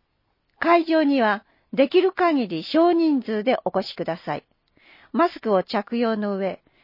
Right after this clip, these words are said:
手指の消毒にご協力をお願いします。入場の際には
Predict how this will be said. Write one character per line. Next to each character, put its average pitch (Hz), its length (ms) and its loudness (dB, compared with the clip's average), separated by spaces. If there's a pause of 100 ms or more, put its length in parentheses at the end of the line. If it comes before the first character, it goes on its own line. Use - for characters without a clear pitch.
(220)
手 359 100 -2
指 311 220 -4
の 254 200 0
消 247 260 -2
毒 233 260 -4
に 247 140 -2
ご 180 140 -2
協 269 240 0
力 262 280 -2
を 285 60 4
お 214 60 0
願 170 260 -6
い 165 40 -10
し - 180 -14
ま 151 100 -8
す。 - 180 -20 (920)
入 339 200 4
場 370 160 4
の 349 140 0
際 320 240 -2
に 208 140 -4
は 175 200 -6